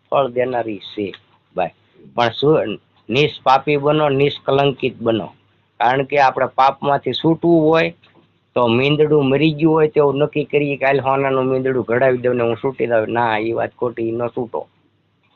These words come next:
પણ એક નક્કી ગાંઠ વાળી લ્યો કે "આજથી મીંદડું મારવું જ નથી", એટલે તમે છૂટી ગયા, ભાઈ. કારણ કે સત્ય કર્મ કરવું એટલે સત્યની ખોજ ન કરવી, પાપથી બસો એટલે વાહે વધે સત્ય જ છે.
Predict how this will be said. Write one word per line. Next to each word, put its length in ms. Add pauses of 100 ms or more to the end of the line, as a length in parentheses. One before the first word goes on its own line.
(360)
પણ 120
એક 140
નક્કી 320
ગાંઠ 320
વાળી 240
લ્યો 120
કે 100
"આજથી 320
મીંદડું 420
મારવું 340
જ 20
નથી", 240
એટલે 160
તમે 240
છૂટી 260
ગયા, 200 (500)
ભાઈ. 160 (1120)
કારણ 180
કે 80
સત્ય 400
કર્મ 360
કરવું 400
એટલે 220
સત્યની 380
ખોજ 280
ન 140
કરવી, 240
પાપથી 440
બસો 360
એટલે 180
વાહે 280
વધે 300
સત્ય 400
જ 40
છે. 320